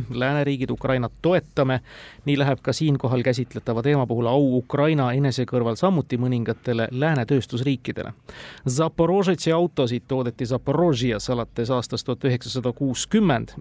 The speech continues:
ja nagu Andres Keil väga täpselt teab, esimese mudeli zaz üheksa kuus viis ehk maanteemuhu detailideni jäljendatud eeskujuks oli ühemõtteliselt äratuntavalt itaallaste Fiat kuussada.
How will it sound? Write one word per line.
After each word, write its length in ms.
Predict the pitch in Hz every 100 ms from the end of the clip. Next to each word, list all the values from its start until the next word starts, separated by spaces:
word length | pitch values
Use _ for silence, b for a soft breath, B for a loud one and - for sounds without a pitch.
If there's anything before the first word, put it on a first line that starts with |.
| -
ja 240 | 120 127
nagu 160 | 120 117
Andres 240 | 143 131
Keil 220 | - 123 117
väga 160 | 160 127
täpselt 380 | 117 - 120
teab, 240 | - 135 - -
esimese 420 | - 160 151 127
mudeli 380 | 135 143 123 110
zaz 460 | 110 147 151 - - -
üheksa 340 | 156 147 -
kuus 320 | 123 143 123
viis 240 | 170 147 - B B B
ehk 260 | - 120 143
maanteemuhu 540 | 147 123 127 123 127
detailideni 680 | 113 - 160 151 123 127 120
jäljendatud 640 | 120 131 117 113 110 - 131
eeskujuks 560 | 143 - 120 113 -
oli 160 | 131 120
ühemõtteliselt 880 | 156 170 147 147 - 123 123 123 120
äratuntavalt 840 | 123 117 120 - 120 113 113 - - _ - _ _
itaallaste 540 | 135 - 135 117 110 123
Fiat 320 | 127 117 110
kuussada. 540 | - 127 - 139 120